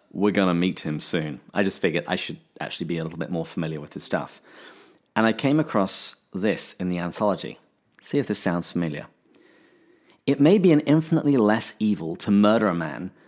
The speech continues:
than to refuse to forgive him. The former may be an act of a moment of passion.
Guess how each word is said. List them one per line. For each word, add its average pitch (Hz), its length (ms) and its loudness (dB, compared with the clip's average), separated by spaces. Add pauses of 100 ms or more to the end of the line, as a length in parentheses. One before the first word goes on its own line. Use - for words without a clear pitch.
(160)
than 120 140 6
to 123 140 0
refuse 110 320 0
to - 100 -14
forgive 127 320 0
him. - 240 -10 (760)
The 107 60 0
former 107 540 2 (120)
may 104 120 4
be 101 140 2
an 98 120 -2
act 98 280 -2
of 90 80 -4
a 92 40 0
moment 92 360 2
of - 80 -14
passion. 101 500 -6